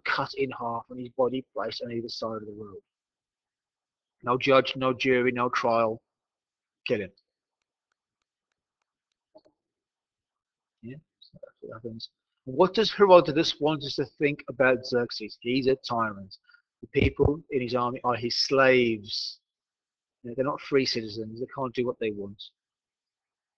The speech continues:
And then you've got another passage about a bridge of boats across the Hellespont.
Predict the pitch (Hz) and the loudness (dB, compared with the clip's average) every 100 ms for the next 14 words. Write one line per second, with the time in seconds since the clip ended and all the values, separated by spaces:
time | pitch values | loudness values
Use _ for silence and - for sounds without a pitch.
0 | _ _ _ _ _ _ _ _ _ _ | _ _ _ _ _ _ _ _ _ _
1 | _ _ _ _ _ _ _ _ _ 131 | _ _ _ _ _ _ _ _ _ 0
2 | 143 151 151 151 - 143 147 143 - - | 2 4 6 4 2 0 2 4 4 2
3 | 113 104 - 120 135 131 - - _ _ | 0 -8 -10 -2 2 2 0 -12 _ _
4 | _ _ - 123 _ 139 131 123 - 127 | _ _ -8 -8 _ -2 0 0 4 4
5 | 127 - - 127 - 123 123 120 - 107 | 2 -4 -4 -4 -4 -6 -4 -4 -6 -14
6 | 95 | -16